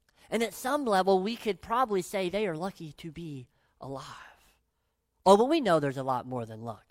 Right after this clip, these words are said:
going on here. Like a charred piece of wood from the remains of a fire, so are they in God's gracious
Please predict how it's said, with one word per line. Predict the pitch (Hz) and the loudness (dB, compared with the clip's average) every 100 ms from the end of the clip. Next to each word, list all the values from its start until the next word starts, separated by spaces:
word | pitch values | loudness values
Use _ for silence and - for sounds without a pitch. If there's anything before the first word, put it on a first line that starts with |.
| _ _ | _ _
going | 117 104 | -16 -12
on | 120 110 | -12 -12
here. | - - - _ _ _ _ _ _ _ _ _ _ _ _ _ _ _ _ _ _ _ _ _ _ _ _ _ _ _ | -14 -20 -20 _ _ _ _ _ _ _ _ _ _ _ _ _ _ _ _ _ _ _ _ _ _ _ _ _ _ _
Like | 151 160 - | 2 2 2
a | 147 135 - | -2 -2 -6
charred | - - 185 208 214 208 196 | -10 -8 -2 2 4 2 -2
piece | - 196 202 - | -10 -8 -8 -6
of | 185 147 | -4 -4
wood | 156 170 147 127 117 - _ | -2 0 0 -2 -6 -14 _
from | - 175 | -4 -2
the | 170 | 0
remains | 165 156 165 185 190 190 170 | 0 0 -2 -2 -2 -4 -4
of | 160 151 | -4 -2
a | 143 | -2
fire, | - 143 143 131 | -4 -6 -6 -6
so | - - 185 196 | -8 -8 -4 -4
are | 160 165 147 | -2 -4 -4
they | 131 117 113 - _ _ _ _ _ _ _ _ _ _ _ _ _ _ _ _ _ _ _ _ _ _ _ | -6 -8 -12 -20 _ _ _ _ _ _ _ _ _ _ _ _ _ _ _ _ _ _ _ _ _ _ _
in | 135 139 | -10 -6
God's | 143 156 156 147 135 131 - | -2 0 2 0 -4 -10 -18
gracious | 135 139 147 156 - 139 117 - | -12 -4 -4 -4 -8 -14 -14 -18